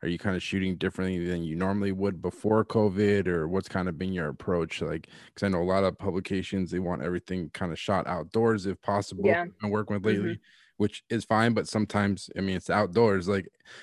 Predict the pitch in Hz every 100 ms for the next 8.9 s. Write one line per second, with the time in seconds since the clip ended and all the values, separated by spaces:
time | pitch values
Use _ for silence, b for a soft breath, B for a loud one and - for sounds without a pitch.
0 | B - 104 - 107 95 92 110 113 110
1 | 98 107 98 92 69 65 131 98 110 98
2 | 95 120 113 113 110 101 95 90 - -
3 | _ - 110 98 - 104 90 _ _ b
4 | b _ - 113 - 143 135 123 - 98
5 | 90 87 98 101 107 98 95 92 92 98
6 | 85 90 87 82 82 - 95 - - 87
7 | 82 - 95 90 - - 85 85 82 -
8 | - 87 85 73 80 87 - 90